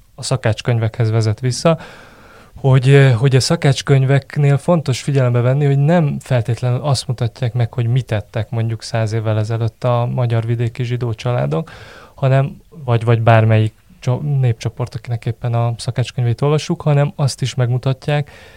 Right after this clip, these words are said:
és sokszor elsősorban azt mutatják meg, hogy mit, ö, milyen, ö, mifelé vágyakoztak. Tehát pont megint a vágyakozáshoz, hogy milyennek szerették volna elgondolni saját, ö,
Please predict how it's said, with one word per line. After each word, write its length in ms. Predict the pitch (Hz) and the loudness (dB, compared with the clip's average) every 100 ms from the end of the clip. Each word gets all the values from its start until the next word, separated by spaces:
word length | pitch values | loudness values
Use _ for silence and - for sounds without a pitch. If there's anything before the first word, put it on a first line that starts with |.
| - _ _ _ - | -20 _ _ _ -8
és 120 | 127 | -2
sokszor 340 | 135 - 120 | 0 0 2
elsősorban 500 | 120 123 120 127 123 | 2 2 -2 -4 -2
azt 180 | - 135 | -2 0
mutatják 380 | 135 120 - 113 | -2 -2 -2 0
meg, 200 | 127 - | 0 -2
hogy 280 | - 131 - 190 147 | -2 -2 -6 -14 -6
mit, 320 | 139 - - - | -4 -6 -10 -2
ö, 420 | 143 135 135 135 | 2 2 2 0
milyen, 500 | 147 135 131 131 127 - - _ - | 2 2 2 0 -4 -10 -20 _ -2
ö, 300 | 143 131 135 | 2 4 2
mifelé 380 | 165 143 143 127 | 2 2 4 4
vágyakoztak. 580 | 120 117 110 117 113 120 | 6 4 4 -2 -4 -2
Tehát 180 | 127 - | -2 0
pont 160 | 131 | 2
megint 220 | 120 113 | 2 2
a 60 | 113 | 2
vágyakozáshoz, 680 | 113 113 113 113 120 - - | 4 2 0 -2 -4 -4 -4
hogy 120 | 127 | -2
milyennek 400 | 131 135 127 123 | 0 0 0 -2
szerették 440 | - 123 117 123 | -2 -4 -4 -4
volna 200 | 123 127 | 0 2
elgondolni 600 | 127 120 117 117 120 117 | 2 2 0 0 0 0
saját, 520 | 113 - 117 113 - 131 | -2 0 0 0 -4 -4
ö, 280 | 120 123 | -2 -2